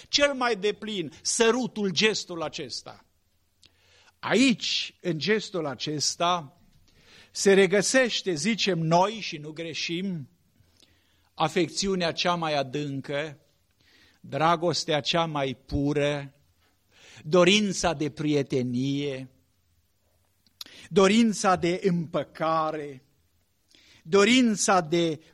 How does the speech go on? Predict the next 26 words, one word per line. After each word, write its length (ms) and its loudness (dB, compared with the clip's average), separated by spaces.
comuniune 1400 0
și 180 2
alte 460 2
și 160 0
alte 340 2
sentimente 800 0
frumoase 720 0
și 200 -6
nobile 560 0
pe 180 -4
care 240 0
omul 400 2
le 140 -2
are 720 -6
și 160 2
pe 120 2
care 240 0
Dumnezeu 760 0
le-a 200 -2
pus 440 -6
acolo. 680 -6
Se 220 -2
pare 380 2
că 160 -6
toate 420 -2
acestea 760 -6